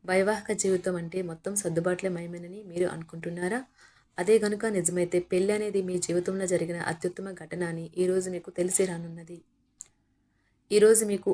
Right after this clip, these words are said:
అంత మంచిగా ఉంటుంది. మీ ప్రియమైన వారు కూడా మంచి మూడ్లో ఉంటారు. మీరు వేసే జోకులకు మనసారా నవ్వుతారు.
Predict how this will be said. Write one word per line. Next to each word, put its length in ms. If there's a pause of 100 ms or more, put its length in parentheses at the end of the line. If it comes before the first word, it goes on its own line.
అంత 200
మంచిగా 440
ఉంటుంది. 440 (640)
మీ 120
ప్రియమైన 480
వారు 240
కూడా 220
మంచి 340
మూడ్లో 340
ఉంటారు. 440 (440)
మీరు 240
వేసే 340
జోకులకు 480
మనసారా 520
నవ్వుతారు. 560